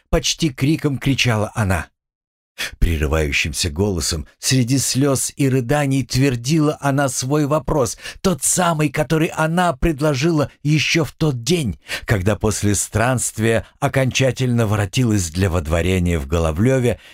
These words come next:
и на который он в то время дал такой нелепый ответ.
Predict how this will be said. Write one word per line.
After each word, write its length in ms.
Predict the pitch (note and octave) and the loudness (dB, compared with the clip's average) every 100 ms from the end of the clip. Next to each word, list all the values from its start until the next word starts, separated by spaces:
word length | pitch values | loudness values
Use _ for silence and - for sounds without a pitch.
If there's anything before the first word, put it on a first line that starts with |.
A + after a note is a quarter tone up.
| - - | -20 -4
и 100 | D#3+ | 0
на 140 | C#3 | 2
который 400 | C#3 C3 D3 C#3+ | 0 0 0 0
он 260 | - D#3+ E3+ | 0 -2 -2
в 80 | - | -2
то 140 | D3+ | -2
время 320 | B2 D3+ D3 | 0 0 0
дал 260 | B2+ D3 C#3+ | 0 0 0
такой 520 | C3+ B2+ D3 D3 A#2 - | -2 -4 0 0 0 -4
нелепый 640 | B2+ C3+ B2 A#2 A#2 A2+ | 0 2 2 0 0 -2
ответ. 520 | - G2+ G2 F2 - | -2 -4 -4 -4 -6